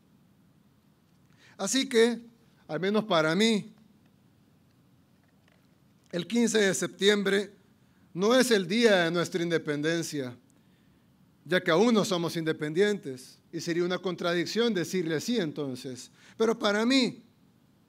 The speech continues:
sí es el día que iniciamos ese proceso de independencia. No podemos negar de la valentía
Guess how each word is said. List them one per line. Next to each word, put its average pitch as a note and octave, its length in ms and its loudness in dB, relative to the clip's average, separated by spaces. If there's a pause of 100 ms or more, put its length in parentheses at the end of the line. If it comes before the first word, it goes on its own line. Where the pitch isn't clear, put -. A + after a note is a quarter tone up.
(480)
sí A3+ 260 2
es G#3+ 180 6
el F3 160 2
día G#3+ 280 2
que F#3+ 140 4
iniciamos F3+ 880 0
ese G#3+ 260 4
proceso F3+ 680 2
de D3 80 2
independencia. C3+ 880 -2 (1400)
No G3+ 200 2
podemos G3 480 4
negar F3+ 540 2 (1500)
de E3+ 140 -4
la F#3 120 2
valentía F#3 840 2